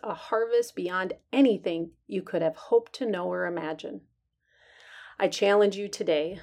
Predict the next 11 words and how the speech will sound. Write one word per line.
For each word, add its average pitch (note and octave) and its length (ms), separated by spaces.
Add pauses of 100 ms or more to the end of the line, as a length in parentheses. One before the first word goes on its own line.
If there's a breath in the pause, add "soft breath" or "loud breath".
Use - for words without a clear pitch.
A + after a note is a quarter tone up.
(120)
to A3 120
go F#3+ 160
deep G3+ 280
in G#3 100
your F#3 140
times E3 340
of D#3+ 100
prayer. D3 380 (720 soft breath)
Allow F3 560
God F3 500
to - 220